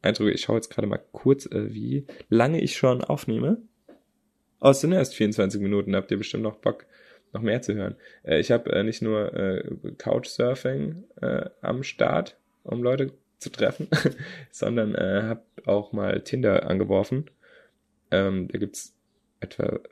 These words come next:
mehr, etwas mehr Leute als bei Couchsurfing. Und da hab ich, äh, tatsächlich auch jemanden direkt, äh, kennengelernt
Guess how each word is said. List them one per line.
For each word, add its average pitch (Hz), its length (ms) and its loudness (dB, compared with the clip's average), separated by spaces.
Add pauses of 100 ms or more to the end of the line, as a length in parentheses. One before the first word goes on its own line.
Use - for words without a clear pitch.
mehr, - 320 -4
etwas - 240 -6
mehr 101 160 0
Leute 123 280 0
als - 120 -4
bei - 80 -4
Couchsurfing. 117 680 -6 (360)
Und 101 200 -8
da 95 180 -2
hab - 160 -8
ich, 110 180 -2
äh, - 140 -2
tatsächlich 113 460 -4
auch 117 120 -4
jemanden 107 360 -6
direkt, 104 360 -4
äh, 101 140 -2
kennengelernt 117 560 0